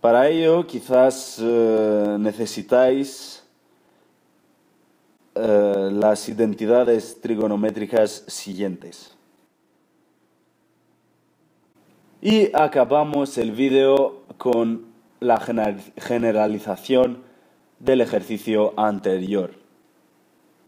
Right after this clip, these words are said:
De nuevo, os recordamos las igualdades trigonométricas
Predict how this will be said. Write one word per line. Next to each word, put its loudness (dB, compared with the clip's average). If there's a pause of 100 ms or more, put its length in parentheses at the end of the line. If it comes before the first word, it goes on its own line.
(440)
De -6
nuevo, 2 (1500)
os -4
recordamos 0
las 0
igualdades -2
trigonométricas -6